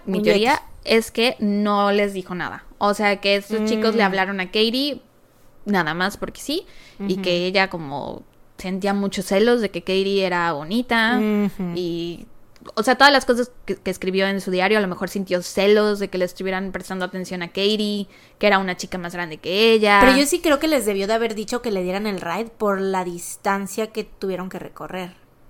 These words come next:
Speaker 2: O sea, no creo que, obviamente no la asesinó allí cerca, o sea, donde Katie andaba caminando, cerca de los antros.
Speaker 1: Ajá.
Speaker 2: Porque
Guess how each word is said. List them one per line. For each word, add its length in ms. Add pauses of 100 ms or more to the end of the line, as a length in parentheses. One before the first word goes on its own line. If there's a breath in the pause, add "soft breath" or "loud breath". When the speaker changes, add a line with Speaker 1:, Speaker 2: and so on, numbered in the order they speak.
(140)
Speaker 2:
O 60
sea, 100
no 240
creo 380
que, 260 (840 loud breath)
obviamente 540
no 180
la 160
asesinó 600
allí 720
cerca, 640
o 80
sea, 140
donde 840 (200)
Katie 340
andaba 320
caminando, 500
cerca 300
de 80
los 340
antros. 540
Speaker 1:
Ajá. 380 (340 soft breath)
Speaker 2:
Porque 720